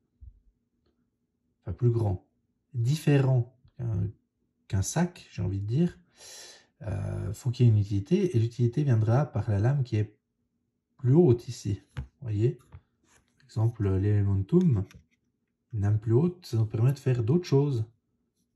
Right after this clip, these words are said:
Hein ? Euh, pour manger, c'est plus pratique, par exemple, si vous voulez l'utiliser pour manger.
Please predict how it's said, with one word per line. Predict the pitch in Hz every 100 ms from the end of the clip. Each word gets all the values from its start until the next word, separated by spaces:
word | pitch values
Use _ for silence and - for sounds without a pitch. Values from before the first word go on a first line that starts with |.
| _ -
Hein ? | 95 123 _ _ _ _ _ 120
Euh, | 110
pour | - 113
manger, | 110 110
c'est | 165 113
plus | 120
pratique, | 123 175 - 131
par | - 110
exemple, | 107 95 95 - _ _ _ _
si | -
vous | 107
voulez | 107 127 131 131
l'utiliser | 107 107 113 110
pour | -
manger. | 107 107 107